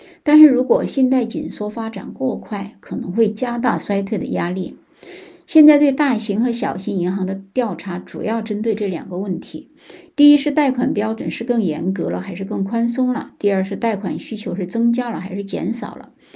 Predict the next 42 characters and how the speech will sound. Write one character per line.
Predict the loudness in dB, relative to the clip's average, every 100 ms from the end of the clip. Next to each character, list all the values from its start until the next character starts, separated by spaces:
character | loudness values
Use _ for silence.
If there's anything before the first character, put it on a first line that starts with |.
| -20 -20 -20 -20 _ _ _
答 | -2
案 | 2 4 4
是， | 0 0 -2
这 | 0 0
个 | 0
答 | -2 -2
案 | -2
是 | -2 -4
可 | -4 -2
以 | -2
衡 | -4 -4
量 | -2 -2
贷 | -4 -6
款 | -6 -8
行 | -6 -4 -2
为 | -2
的 | -6
可 | -8 -12
靠 | -6 -6
标 | -4 -4 -6
准。 | -8 -8 -4
那 |
么 | -4 -4
从 | -4 -4
调 | -2 -4
查 | -8 -10 -10
的 | -10
结 | -6 -6
果 | -4 -8 -14 -20 -20 _
已 | -4 -2
经 | -2
可 | -2 -4
以 | -6
看 | -8 -6 -4
到 | -4 -6
贷 | -6 -6
款 | -6 -10
活 | -10 -10 -8
动 | -4 -4
在 | -6 -10
放 | -8 -8
缓。 | -8 -12 -18 -20